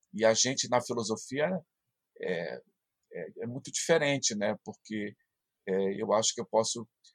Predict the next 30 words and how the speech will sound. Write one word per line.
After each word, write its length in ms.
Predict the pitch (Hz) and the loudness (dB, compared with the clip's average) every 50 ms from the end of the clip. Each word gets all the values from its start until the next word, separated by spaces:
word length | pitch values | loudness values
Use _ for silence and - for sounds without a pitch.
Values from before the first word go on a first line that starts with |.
| _ _ | _ _
se 160 | - - - | -6 -2 -2
eu 60 | 113 107 | -2 -2
viver 240 | 117 104 110 117 | -2 -2 -2 0
mais 240 | 107 117 135 139 123 | 4 4 4 4 6
dez 320 | 123 123 113 101 - - 110 | 4 4 4 4 2 0 2
anos, 360 | 113 123 131 120 110 - - | 2 2 2 0 -4 -4 -4
eu 120 | 107 98 95 - | -6 -6 -4 -4
vou 120 | 110 110 | -4 -4
continuar 440 | - 123 117 - - - 113 120 120 | -4 -4 -4 -4 -2 2 2 2 2
sempre 340 | 120 - 120 117 - - 139 | 2 -2 -4 -6 -8 -6 -4
estudando 480 | - - - 131 127 123 120 - - - | -4 -4 -4 -4 -2 -2 -2 -2 -4 -8
Foucault, 280 | 123 - - 120 113 | -10 -4 -2 -4 -4
porque 180 | - _ - 95 | -4 _ -10 -8
tem 140 | - 113 110 | -8 -8 -8
tanta 200 | - 127 - 123 | -6 -6 -6 -6
coisa 220 | - 127 120 - - | -4 -4 -6 -6 -6
que 60 | 117 | -4
eu 40 | 110 | -2
não 100 | 110 110 | -2 -2
entendo, 580 | 107 95 - _ - 104 110 113 113 98 110 110 - _ _ _ _ _ _ _ _ _ _ _ _ _ _ _ | -2 -4 -6 _ -4 -2 -2 -2 -2 -4 -8 -12 -12 _ _ _ _ _ _ _ _ _ _ _ _ _ _ _
tanta 220 | - 131 131 - 131 | -6 -2 0 0 0
coisa, 300 | - - - 107 113 110 | 2 2 2 4 4 4
apesar 300 | - - 107 104 117 110 | 4 4 2 2 2 2
de 80 | 113 | 4
estudar 680 | 117 - - - - - 110 110 113 110 110 104 95 - _ _ | 2 2 0 0 2 6 8 10 10 10 8 6 2 -2 _ _
há 140 | 101 98 | -6 -6
quarenta 480 | - - 117 104 110 123 139 - - 131 | 2 4 4 6 6 2 -2 4 4 6
anos 460 | 113 110 110 113 120 120 117 110 - | 6 6 4 2 2 0 -2 -4 -4
esse 200 | 113 107 - - | -4 -4 2 2
autor, 440 | 110 104 98 - _ 120 127 139 | 2 2 2 -2 _ -4 -4 -4